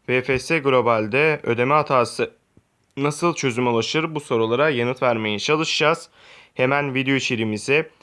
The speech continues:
siz değerli izleyicilerimizle birlikte başlayalım.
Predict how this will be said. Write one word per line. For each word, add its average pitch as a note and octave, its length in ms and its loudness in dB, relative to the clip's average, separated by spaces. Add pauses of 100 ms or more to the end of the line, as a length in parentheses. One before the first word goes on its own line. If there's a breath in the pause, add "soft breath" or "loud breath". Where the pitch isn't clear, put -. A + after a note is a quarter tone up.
(140)
siz B2+ 560 -8
değerli A#2 340 2
izleyicilerimizle A2+ 600 -2
birlikte G#2+ 380 -2
başlayalım. G#2+ 560 -2